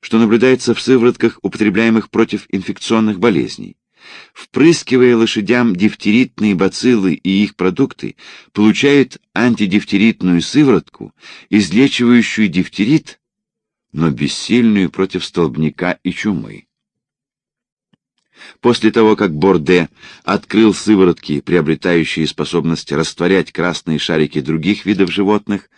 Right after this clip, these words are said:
начали приготовлять сходные сыворотки, действующие на различные другие элементы организма. Белые шарики, семенные тела,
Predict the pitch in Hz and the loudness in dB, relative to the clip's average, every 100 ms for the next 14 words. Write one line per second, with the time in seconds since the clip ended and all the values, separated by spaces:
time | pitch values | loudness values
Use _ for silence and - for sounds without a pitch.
0 | - - _ 98 143 - 110 90 92 85 | -20 -20 _ -2 -2 0 -2 0 0 0
1 | 85 85 107 101 - 90 90 85 76 - | 0 0 0 -4 -4 -2 0 -2 -2 -2
2 | 95 104 101 87 78 85 - 85 82 - | 0 0 -2 -4 -2 -2 -2 -4 -4 -4
3 | 85 87 90 85 98 - 95 85 104 80 | -2 0 -2 -4 -8 -4 -4 -2 -2 -2
4 | 69 64 71 65 64 60 64 64 60 64 | -4 -4 -4 -4 -6 -8 -10 -10 -8 -10
5 | 58 57 53 _ _ - _ 65 90 107 | -10 -14 -20 _ _ -20 _ 0 2 2
6 | 104 98 - 101 95 - - - _ - | 0 -2 -2 -2 -2 -4 -14 -16 _ -8
7 | - 87 80 78 69 65 65 64 82 | -2 0 2 0 -2 -4 -6 -6 -6